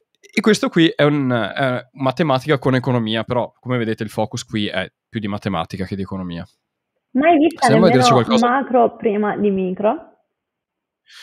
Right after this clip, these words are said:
Speaker 1: Neanch'io, perché sì, da noi tecnicamente... Che poi in realtà sono così slegate
Speaker 2: Sì,
Speaker 1: fra loro, se
Speaker 2: esatto.
Speaker 1: vogliamo.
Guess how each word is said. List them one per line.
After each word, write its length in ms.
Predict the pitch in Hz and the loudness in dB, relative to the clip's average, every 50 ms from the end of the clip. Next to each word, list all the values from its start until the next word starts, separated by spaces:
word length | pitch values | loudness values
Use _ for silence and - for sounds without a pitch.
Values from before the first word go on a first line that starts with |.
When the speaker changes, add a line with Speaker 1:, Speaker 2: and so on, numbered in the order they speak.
| - - - _ | -20 -20 -18 _
Speaker 1:
Neanch'io, 800 | - 139 139 143 151 160 131 - - 147 135 123 131 135 156 160 | -4 0 2 2 2 2 0 -2 0 2 4 4 6 6 4 4
perché 540 | - 151 127 123 - 117 117 113 113 110 104 | 2 0 -2 0 0 2 2 2 2 2 0
sì, 220 | - - 113 113 | -2 -4 -4 -4
da 120 | 107 110 | -4 -4
noi 340 | 107 110 113 113 107 98 _ _ | -4 -6 -6 -6 -8 -10 _ _
tecnicamente... 800 | - 107 - - 107 104 104 104 104 101 - 107 101 101 107 - | -16 -14 -10 -10 -8 -6 -6 -6 -6 -8 -8 -8 -8 -10 -10 -10
Che 120 | - - | -10 -4
poi 120 | - - 160 | 2 2 4
in 60 | 170 | 4
realtà 240 | 135 127 123 117 110 | 4 2 0 0 -2
sono 180 | - - 117 | -2 -2 -4
così 220 | - - 120 127 156 | -2 -2 0 2 2
slegate 560 | 151 135 160 156 127 117 110 95 92 - 302 | 2 2 2 2 2 2 2 2 4 6 8
Speaker 2:
Sì, 80 | 277 262 | 8 8
Speaker 1:
fra 120 | 240 220 | 6 4
loro, 280 | 196 240 247 247 262 262 | 4 2 4 6 6 6
se 60 | 240 | 4
Speaker 2:
esatto. 180 | 226 - 196 | 4 4 2
Speaker 1:
vogliamo. 360 | 214 214 202 180 175 160 - | 2 2 2 -2 -4 -6 -8